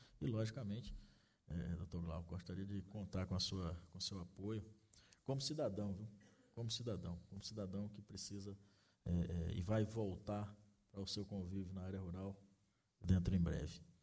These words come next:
Queria agradecer também meu amigo, companheiro aqui de Somar, que tem feito um grande trabalho à frente da secretaria. Eu acho que é essa a lógica da frente parlamentar,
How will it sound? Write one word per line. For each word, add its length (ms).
Queria 300
agradecer 440
também 400
meu 140
amigo, 340
companheiro 420
aqui 340
de 120
Somar, 640
que 100
tem 160
feito 480
um 320
grande 240
trabalho 400
à 60
frente 440
da 440
secretaria. 680
Eu 140
acho 180
que 80
é 120
essa 280
a 60
lógica 680
da 140
frente 280
parlamentar, 600